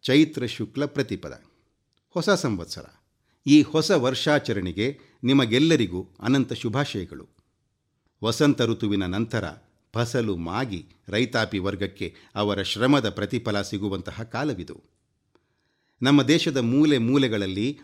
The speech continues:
ಹೊಸ ವರ್ಷಾಚರಣೆಯನ್ನು ಬೇರೆ ಬೇರೆ ರೀತಿಯಲ್ಲಿ ಆಚರಿಸುತ್ತಾರೆ. ಮಹಾರಾಷ್ಟ್ರದಲ್ಲಿ ಗುಡಿಪಾಡ್ವಾ, ಆಂಧ್ರ ಕರ್ನಾಟಕದಲ್ಲಿ ಯುಗಾದಿ, ಸಿಂಧಿ ಜನ ಚಟಿ ಚಾಂದ್,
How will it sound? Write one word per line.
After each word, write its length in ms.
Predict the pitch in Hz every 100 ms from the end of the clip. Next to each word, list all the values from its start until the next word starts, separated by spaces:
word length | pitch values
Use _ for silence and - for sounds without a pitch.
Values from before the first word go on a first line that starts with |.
| _
ಹೊಸ 260 | 135 -
ವರ್ಷಾಚರಣೆಯನ್ನು 1040 | 151 107 110 - 123 117 104 104 95 95 127
ಬೇರೆ 380 | 98 123 143
ಬೇರೆ 300 | 123 117 110
ರೀತಿಯಲ್ಲಿ 500 | 101 110 120 101 104
ಆಚರಿಸುತ್ತಾರೆ. 800 | 143 135 151 139 - - 78 71 - _ _ _ _ _ _ _ _ _
ಮಹಾರಾಷ್ಟ್ರದಲ್ಲಿ 1000 | 104 120 135 110 - 101 98 120 92 87 _ _
ಗುಡಿಪಾಡ್ವಾ, 540 | 98 117 117 92 82 90 - _ _ _ _
ಆಂಧ್ರ 420 | 90 120 135 120 110
ಕರ್ನಾಟಕದಲ್ಲಿ 920 | 104 101 107 101 101 98 101 127 - -
ಯುಗಾದಿ, 460 | 98 92 80 92 101 - _ _ _ -
ಸಿಂಧಿ 300 | 127 131 139
ಜನ 200 | 117 113 120 - _
ಚಟಿ 340 | - 107 117 95
ಚಾಂದ್, 400 | - 82 104